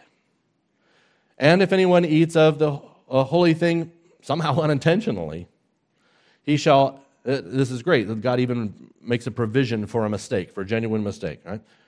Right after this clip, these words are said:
He shall add the fifth of its value to it and give the holy thing to the priest. So he pays back with interest what was, un-, it was,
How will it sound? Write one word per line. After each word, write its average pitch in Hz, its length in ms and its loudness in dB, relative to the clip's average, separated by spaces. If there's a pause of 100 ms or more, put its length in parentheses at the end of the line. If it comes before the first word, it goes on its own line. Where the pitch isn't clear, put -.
(480)
He 135 220 0
shall 135 520 2
add 135 540 2 (180)
the 107 100 -6
fifth 208 360 2
of 175 80 -2
its 170 160 -4
value 131 460 2
to 180 320 2
it - 280 -2 (560)
and 120 300 0
give 139 200 0
the 123 100 -2
holy 120 240 0
thing 113 220 -4
to 107 80 -6
the 101 100 -6
priest. 90 340 -10
So 98 80 -8
he 90 60 -6
pays 131 260 -2
back 104 300 -4
with - 280 -14 (280)
interest 85 560 -12
what 80 120 -16
was, 82 380 -16 (600)
un-, - 180 -8 (240)
it 104 60 -14
was, 95 260 -8